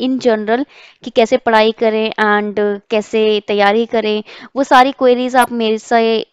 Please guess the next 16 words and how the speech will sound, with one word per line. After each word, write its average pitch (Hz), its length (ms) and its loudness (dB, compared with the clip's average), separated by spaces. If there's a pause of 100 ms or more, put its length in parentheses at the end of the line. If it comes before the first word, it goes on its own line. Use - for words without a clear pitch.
(180)
डिस्कस 214 360 -2
कर 240 140 0
सकते 247 400 -4
हैं 262 200 -2 (100)
via 254 300 6 (120)
social 254 340 0
media 262 260 -2
platforms 247 580 0
like 240 240 4
Instagram, 240 680 2 (240)
Facebook, 240 680 0 (180)
email, 240 500 -2 (380)
YouTube 262 280 -4
में 254 120 0
आप 247 100 2
मुझे 233 180 -6